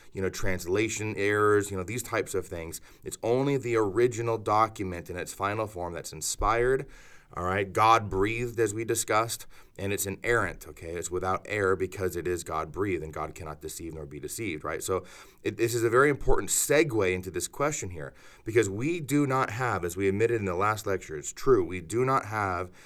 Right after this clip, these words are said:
any of the original co-, copies or documents, you should call them, uh, the manuscripts of any Old Testament book or New Testament book. We only have copies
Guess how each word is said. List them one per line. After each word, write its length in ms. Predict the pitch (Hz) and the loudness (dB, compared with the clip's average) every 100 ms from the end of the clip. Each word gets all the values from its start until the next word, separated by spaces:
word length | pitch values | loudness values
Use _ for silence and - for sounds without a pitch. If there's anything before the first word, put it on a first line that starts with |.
| - - | -20 -6
any 280 | 110 117 127 | -2 2 4
of 140 | 127 | 2
the 140 | 117 127 | 4 2
original 640 | 113 113 113 107 107 107 | 4 2 0 -2 -2 -2
co-, 300 | 101 - 98 | -4 -4 -4
copies 600 | - 123 120 - 120 113 | -2 2 2 2 -4 -2
or 80 | 92 | -2
documents, 640 | 82 107 110 117 107 101 | 2 4 4 0 -6 -6
you 60 | 95 | -10
should 120 | 98 | -10
call 180 | 101 98 | -4 -2
them, 220 | 98 98 98 - - - | -2 -4 -10 -20 -20 -14
uh, 140 | - 85 | -6 -4
the 80 | 80 | -2
manuscripts 800 | 92 113 120 113 - 107 - - | -2 0 0 0 0 -2 -2 -6
of 140 | 85 - | -10 -6
any 320 | 117 127 135 | -4 -4 -2
Old 240 | 101 117 120 | 2 4 2
Testament 520 | 131 120 123 123 - | -2 -4 -6 -8 -2
book 300 | 120 120 - | 0 0 -2
or 140 | 92 85 | -8 -6
New 220 | 90 110 | -4 -4
Testament 540 | 107 92 - 82 - | -4 -8 -8 -10 -8
book. 300 | 80 - - - - - - | -10 -10 -12 -20 -20 -20 -8
We 180 | 95 - | -6 -2
only 440 | 104 117 131 139 | 0 2 0 -2
have 500 | 120 107 107 107 95 - | -4 0 2 2 -2 -12
copies 720 | - 120 117 101 92 76 | -2 0 2 0 -4 -6